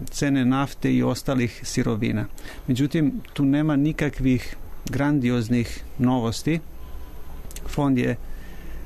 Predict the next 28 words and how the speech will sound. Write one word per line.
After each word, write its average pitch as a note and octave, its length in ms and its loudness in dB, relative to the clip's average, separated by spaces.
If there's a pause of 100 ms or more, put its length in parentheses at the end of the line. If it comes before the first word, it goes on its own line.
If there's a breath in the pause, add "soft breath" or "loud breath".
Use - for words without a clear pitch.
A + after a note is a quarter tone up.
(400 loud breath)
izložio C3+ 580 2
svoju C#3 380 2
prognozu C3 540 2
rasta C3+ 360 0
svetske C3 420 0
ekonomije C3+ 720 2 (140)
i D#3 140 -2
ona C#3+ 160 2
se D3 140 0
zasniva C#3 460 2
na B2+ 120 2
tom C3 360 2
standardnom C3+ 640 2
modelu B2 400 2
fonda B2+ 500 0 (920 loud breath)
koji C3 200 0
se C3+ 160 -4
relativno B2+ 680 2 (520)
često C#3 420 0
menja C3 360 4
u A#2 60 0
posljednje C3 520 2
vreme C#3 420 2
i C3+ 80 6
nije C#3+ 320 4
baš B2 220 0
toliko B2+ 540 2 (200)
precizan, D3+ 580 0